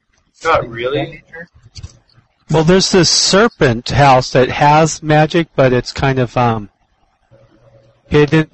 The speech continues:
Speaker 3: and to become blooded, you had to go through a ritual. But using magic is bad.
Speaker 1: Yeah, it's taboo.
Speaker 3: But we all do it.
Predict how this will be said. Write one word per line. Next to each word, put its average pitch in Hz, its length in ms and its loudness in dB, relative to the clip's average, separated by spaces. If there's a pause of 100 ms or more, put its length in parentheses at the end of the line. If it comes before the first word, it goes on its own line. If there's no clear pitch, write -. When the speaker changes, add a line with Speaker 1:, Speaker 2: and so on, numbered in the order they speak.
Speaker 3:
and 147 220 -2
to 143 60 -2
become 160 280 -2
blooded, 143 500 2
you 123 120 -6
had 127 220 0
to 127 60 -8
go 123 160 0
through 120 240 -4
a 113 40 -4
ritual. 113 520 -4 (420)
But 175 160 0 (460)
using 143 320 -2
magic 123 380 -2
is 104 80 -6
bad. 101 420 -4 (540)
Speaker 1:
Yeah, - 140 -2
it's - 200 -10
taboo. 143 280 -2
Speaker 3:
But 151 140 0
we 151 120 4
all 147 180 2
do 131 220 0
it. 101 220 -10